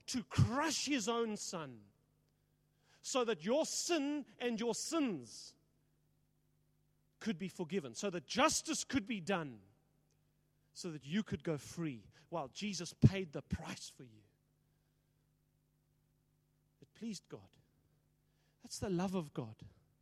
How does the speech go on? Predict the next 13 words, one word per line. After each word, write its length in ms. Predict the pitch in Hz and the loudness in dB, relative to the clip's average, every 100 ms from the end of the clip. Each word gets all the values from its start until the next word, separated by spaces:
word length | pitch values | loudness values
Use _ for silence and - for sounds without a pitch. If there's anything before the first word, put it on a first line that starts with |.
| _ _ _ _ _ _ _ _ _ _ _ _ _ _ _ _ _ _ _ _ _ _ _ _ _ _ _ _ _ _ _ _ _ _ _ _ | _ _ _ _ _ _ _ _ _ _ _ _ _ _ _ _ _ _ _ _ _ _ _ _ _ _ _ _ _ _ _ _ _ _ _ _
Now 80 | 135 | -6
listen 260 | 156 - 170 | -4 -6 -10
to 120 | 139 | -12
this. 260 | 110 - - _ _ _ _ _ - | -16 -20 -20 _ _ _ _ _ -2
As 340 | 170 196 - | 0 0 -2
he 180 | - 190 | -6 -6
spoke 540 | 165 - - 190 190 - | -4 -8 -2 0 0 -4
these 420 | 139 165 160 143 | -6 -4 -4 -6
words, 680 | 135 131 113 104 - - - _ _ _ _ _ | -6 -6 -6 -10 -18 -20 -20 _ _ _ _ _
many 580 | 123 143 151 143 139 135 - _ _ _ | -6 -2 -2 -2 -6 -10 -16 _ _ _
believed 840 | - 127 120 131 123 110 107 - - - _ _ _ _ _ | -4 -4 -2 -4 -4 -8 -14 -20 -20 -20 _ _ _ _ _
in 180 | - 123 | -6 -6
him. 280 | 95 - 113 | -6 -10 -12